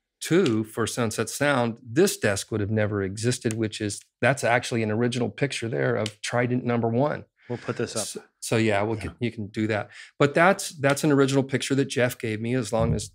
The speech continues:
Speaker 1: uh, us, uh, with all these other pictures. And without Tootie doing that and having the foresight and the direction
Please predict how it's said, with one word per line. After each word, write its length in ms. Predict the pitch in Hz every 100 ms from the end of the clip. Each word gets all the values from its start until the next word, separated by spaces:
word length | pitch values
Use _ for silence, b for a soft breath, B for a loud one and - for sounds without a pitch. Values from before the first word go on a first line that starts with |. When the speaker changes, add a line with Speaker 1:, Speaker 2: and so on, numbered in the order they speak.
| -
Speaker 1:
uh, 40 |
us, 640 | 113 113 123 110 127 - -
uh, 220 | 110 120
with 300 | 123 120 117
all 320 | 131 120 117 120
these 180 | 113
other 160 | 117 117
pictures. 640 | - 196 - 127 123 - - B B B B
And 400 | - 123 127 123
without 640 | 117 131 - 147 156 170 - _ _ _ _ -
Tootie 320 | 156 139 127
doing 420 | 131 127 117 117
that 440 | 143 127 107 113 - _ _ _
and 120 | 127
having 280 | 117 123 117
the 60 | 110
foresight 680 | - 135 135 - 113 110 110
and 160 | 107
the 40 | 107
direction 680 | 117 120 127 127 - 110